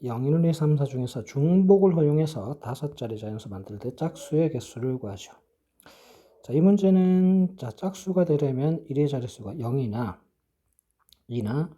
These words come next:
사가 돼야 되죠. 자, 그럼 다섯 자리 수를 만드는 거니까, 응? 앞에 네 자리가 이렇게 있다 치고요. <clears throat> 자, 첫 번째 영이 못 들어갑니다. 중복을 허용한다 그랬으니까 원래는 이 다섯 개를 더 넣을 수 있는데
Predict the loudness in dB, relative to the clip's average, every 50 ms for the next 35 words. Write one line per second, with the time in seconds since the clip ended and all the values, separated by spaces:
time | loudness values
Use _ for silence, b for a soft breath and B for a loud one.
0 | _ _ _ -16 -12 -10 -8 -8 -8 -10 -12 -16 -18 -20 -20 -20 -20 -20 _ _
1 | _ _ b b b b b b b b b b b b b b _ _ _ _
2 | -12 -12 -10 -10 -12 -14 -10 -8 -6 -4 -4 -4 -2 0 2 2 2 2 0 -2
3 | 0 0 -2 -4 -4 -4 -4 -4 -4 -4 -6 -8 -10 -10 -10 -10 -6 -4 0 0
4 | 2 0 0 -4 -10 _ _ _ _ _ _ _ _ _ _ -18 -16 -14 -12 -10
5 | -8 -8 -6 -6 -8 -8 -10 -12 -12 -14 -16 -16 -16 -16 -18 -12 -8 -6 -4 -4
6 | -4 -4 -8 -12 -18 _ _ -4 -4 -4 -4 -6 -12 -18 -20 -18 -20 -20 -20 -20
7 | -20 _ _ _ -20 -20 -20 -20 -20 -20 -20 -20 -20 _ _ -14 -14 -6 -4 -4
8 | 2 6 6 6 8 6 6 4 4 4 4 4 2 2 0 -2 -4 -8 -8 -6
9 | -6 -6 -6 -6 -10 -12 -14 -8 -4 0 2 2 4 4 4 4 6 6 4 4
10 | 4 2 2 0 0 0 -2 -4 -8 -8 -10 -10 -10 -10 -10 -8 -6 -4 -4 -4
11 | -4 -4 -6 -6 -8 -8 -8 -8 -6 -4 -2 -2 -2 -2 -4 -4 -4 -4 -6 -8
12 | -10 -10 -8 -8 -4 -2 0 0 0 0